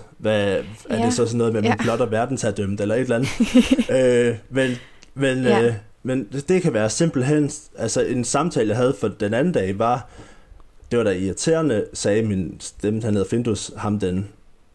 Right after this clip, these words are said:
Speaker 1: den primære.
Speaker 2: Ja.
Speaker 1: Øh, så sagde, "Det er da irriterende, at folk skal gå og, og fylde med deres hunde, og jeg kan ikke med en hund selv." Øhm, og så sagde jeg så til ham, "Okay, Findus, men vi har jo Molly
Speaker 2: Ja.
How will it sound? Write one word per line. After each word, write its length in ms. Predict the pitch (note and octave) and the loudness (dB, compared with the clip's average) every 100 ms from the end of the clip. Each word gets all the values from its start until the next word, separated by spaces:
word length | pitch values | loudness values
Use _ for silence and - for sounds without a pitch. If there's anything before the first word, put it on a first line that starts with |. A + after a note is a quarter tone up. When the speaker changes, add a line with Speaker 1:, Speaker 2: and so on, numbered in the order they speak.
| - | -4
Speaker 1:
den 200 | G2+ G2 | -4 -4
primære. 420 | - A2+ G2 F2+ - - - _ - | -2 -2 -2 -4 -10 -20 -20 _ -6
Speaker 2:
Ja. 240 | F#3 F#3+ C#4+ - - - - | -4 -4 -8 -12 -18 -12 -4
Speaker 1:
Øh, 280 | A3 G2 G#2 | 0 0 -2
så 120 | G#2+ | -4
sagde, 280 | - G#2 G#2+ | 0 0 0
"Det 100 | A2+ | 0
er 20 | G#2+ | 0
da 60 | |
irriterende, 540 | G#2 G2 - C#3 B2+ F#2 | 0 -2 -2 0 0 -2
at 60 | |
folk 200 | F#2 G#2+ | 0 -2
skal 180 | - G#2 | 0 -4
gå 200 | A2+ A2 | 0 2
og, 340 | G#2 G2 F#2+ - - - | 2 0 -4 -8 -20 -20
og 160 | - G2 | -8 -8
fylde 240 | - B2 | -2 0
med 120 | B2 F#2 | 0 0
deres 200 | F2 - | -2 0
hunde, 260 | C#3+ F3+ F3 _ - - | 2 2 0 _ -20 -6
og 100 | G#2 | -2
jeg 100 | A2 | -2
kan 80 | C3 | -2
ikke 120 | B2 | -2
med 80 | A2 | 0
en 60 | |
hund 220 | A2+ B2+ G#2 | 0 0 0
selv." 280 | B2+ A#2+ G2+ - - - - - - | 2 0 -2 -12 -20 -20 -20 -20 -10
Øhm, 400 | G2 G#2 G2 G2+ G2+ | -2 0 0 -2 -4
og 120 | A#2 A#2+ | -6 -4
så 120 | B2 | -4
sagde 260 | - B2 | 0 2
jeg 120 | A#2+ A2 | 2 2
så 260 | A#2+ A2 G#2 - - - - - - - - _ - | 0 0 -2 -16 -20 -20 -20 -20 -20 -20 -20 _ -4
til 180 | D3+ | -2
ham, 280 | C#3+ A2+ A2 - - - _ - - - | 0 -2 -4 -10 -20 -20 _ -20 -20 -8
"Okay, 400 | C3 B2+ C3+ C#3 | -6 0 0 0
Findus, 400 | B2 G#2+ G#2 - - | 0 2 0 -2 -4
men 220 | A2 G#2+ | -4 0
vi 40 | |
har 240 | A2 B2+ B2+ | 0 0 0
jo 200 | G#2 F#2 - - | -2 -6 -14 -8
Molly 240 | G2 B2+ F3+ - - - - - | -2 0 0 -4 -20 -20 -20 -8
Speaker 2:
Ja. 160 | G3 | -6